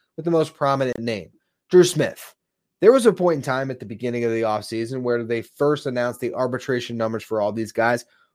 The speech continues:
where I said, "Maybe you do cut Drew Smith," because he was that bad this past season. His whip was over one four for the first time since twenty eighteen. It's the worst it's been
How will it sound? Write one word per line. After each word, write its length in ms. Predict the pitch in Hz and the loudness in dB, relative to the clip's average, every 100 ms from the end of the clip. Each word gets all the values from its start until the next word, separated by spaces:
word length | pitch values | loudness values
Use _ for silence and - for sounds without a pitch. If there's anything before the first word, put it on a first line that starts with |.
| - | 0
where 160 | 143 180 | 2 4
I 140 | 247 | 4
said, 340 | 233 220 226 | 6 6 6
"Maybe 320 | 180 170 220 240 | 4 2 2 2
you 120 | 214 | 2
do 200 | 247 226 | 0 -2
cut 280 | 165 120 - | -4 -6 -4
Drew 160 | 107 | -8
Smith," 300 | - 107 - | -8 -10 -10
because 260 | 139 185 180 | -4 -2 -2
he 100 | 233 | 0
was 260 | 233 165 101 | 0 0 0
that 300 | 156 - - | 0 0 -2
bad 240 | 156 143 | -2 -2
this 200 | 127 120 | -4 -8
past 320 | - 107 104 | -10 -10 -10
season. 280 | 90 71 - _ _ _ _ _ _ _ | -18 -20 -20 _ _ _ _ _ _ _
His 260 | 196 214 165 | 0 2 0
whip 440 | 127 156 113 - _ _ _ - | 0 2 2 -2 _ _ _ -10
was 500 | 127 139 131 117 - _ _ _ _ _ _ _ _ - | 0 2 2 -4 -8 _ _ _ _ _ _ _ _ 2
over 300 | 165 180 160 | 4 6 4
one 320 | 131 143 151 | 4 0 0
four 340 | - 127 92 | -4 -4 -4
for 180 | 104 139 | -6 -6
the 80 | 131 | -6
first 360 | 123 165 156 156 | 0 0 0 0
time 240 | 143 131 | 0 0
since 200 | 131 123 | -4 -10
twenty 300 | - 123 120 | -8 -6 -6
eighteen. 400 | 110 - 101 80 | -8 -10 -16 -16
It's 140 | 78 | -14
the 100 | - | -10
worst 380 | 117 123 139 - | -4 -2 -2 -4
it's 100 | 110 | -12
been 300 | - 113 101 | -2 -2 -2